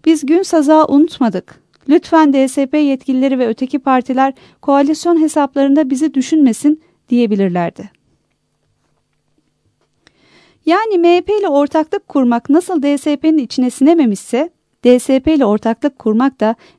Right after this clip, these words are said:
M H P'nin içine sinmeyebilirdi. Ya da öteki partilerden derhal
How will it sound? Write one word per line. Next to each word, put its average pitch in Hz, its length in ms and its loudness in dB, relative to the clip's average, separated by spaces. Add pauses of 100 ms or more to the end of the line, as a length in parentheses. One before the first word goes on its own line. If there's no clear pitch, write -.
M 254 140 2
H 294 60 4
P'nin 349 240 0
içine 262 320 0
sinmeyebilirdi. 220 840 -2 (1300)
Ya 392 160 2
da 359 160 4
öteki 359 300 -4
partilerden 320 800 2
derhal 339 380 4